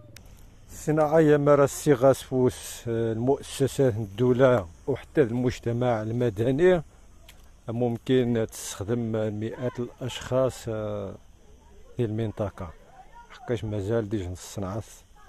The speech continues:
آه، غاسيري الإقبال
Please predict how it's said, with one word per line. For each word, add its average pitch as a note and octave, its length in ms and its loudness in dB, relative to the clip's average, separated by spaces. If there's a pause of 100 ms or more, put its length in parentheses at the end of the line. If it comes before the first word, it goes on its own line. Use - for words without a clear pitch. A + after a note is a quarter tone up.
(540)
آه، G#2 680 -8
غاسيري A2 520 -4
الإقبال A2 640 -6